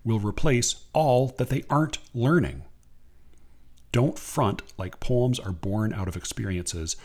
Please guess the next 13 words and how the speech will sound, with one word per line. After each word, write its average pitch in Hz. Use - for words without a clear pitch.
and 87
not 92
the 90
reckless 110
wrestling 98
with 85
nouns 92
and 90
verbs 80
and 85
all 92
the 95
other 82